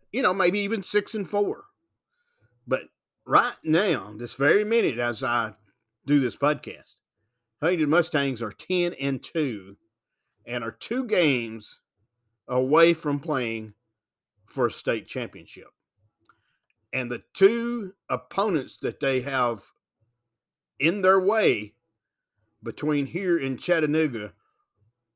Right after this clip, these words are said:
are games that are winnable.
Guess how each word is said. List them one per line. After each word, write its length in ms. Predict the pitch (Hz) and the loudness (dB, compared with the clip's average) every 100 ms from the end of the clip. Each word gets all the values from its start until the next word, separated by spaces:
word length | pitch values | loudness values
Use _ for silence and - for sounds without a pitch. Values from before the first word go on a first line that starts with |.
| - | -10
are 240 | 123 120 | -4 -2
games 840 | 120 98 160 196 196 190 190 151 - _ _ _ _ _ 117 | -4 0 2 2 0 -2 -6 -8 -14 _ _ _ _ _ -8
that 220 | 123 131 127 | -4 -4 -2
are 180 | 120 120 | 0 0
winnable. 720 | 120 127 156 147 95 82 | -2 2 4 4 0 -10